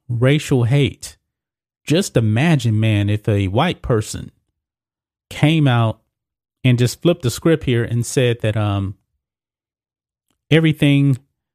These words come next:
everything's gonna be all black is required viewing. And if you have any issues with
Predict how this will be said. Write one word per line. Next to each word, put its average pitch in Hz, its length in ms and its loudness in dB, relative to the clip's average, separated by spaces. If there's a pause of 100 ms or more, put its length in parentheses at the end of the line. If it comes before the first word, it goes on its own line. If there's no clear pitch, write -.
(180)
everything's 143 400 2
gonna 127 160 0
be 120 140 0
all 107 160 0
black 131 580 -2
is 117 180 -2
required 107 520 -2
viewing. 143 540 0 (760)
And 139 260 2
if 135 160 -2
you 135 380 0 (300)
have 131 400 2
any 214 320 2
issues 165 500 2
with 131 180 0